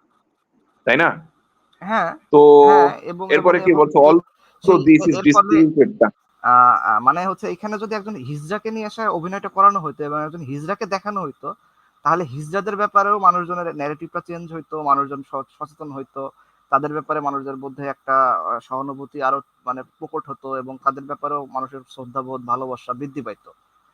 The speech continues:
Speaker 2: এবং এটা একটা সুন্দর একটা মানে প্রশংসনীয় একটা কাজ হইতো। কিন্তু সেটা না করে এখানে একটা মানে নোংরা একটা ব্যাপার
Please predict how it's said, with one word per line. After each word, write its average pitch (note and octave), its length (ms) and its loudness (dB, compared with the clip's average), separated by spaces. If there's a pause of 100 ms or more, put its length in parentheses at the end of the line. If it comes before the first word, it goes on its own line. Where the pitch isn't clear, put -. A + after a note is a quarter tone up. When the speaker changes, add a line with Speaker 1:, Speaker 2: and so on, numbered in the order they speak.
(220)
Speaker 2:
এবং D3 200 -10
এটা D#3+ 140 -6
একটা F3 180 -12
সুন্দর A3+ 320 -2
একটা D#3 500 2
মানে C#3+ 180 -6
প্রশংসনীয় A3 580 -8
একটা D3 180 -8
কাজ C3+ 260 2
হইতো। - 280 -20 (1000)
কিন্তু E3+ 460 -6
সেটা F3+ 240 0
না G3 160 8
করে F#3+ 260 -4
এখানে F3 280 -6
একটা D#3+ 260 -6
মানে D#3+ 160 -8
নোংরা F#3+ 420 -8
একটা E3 180 -10
ব্যাপার C#3 260 -10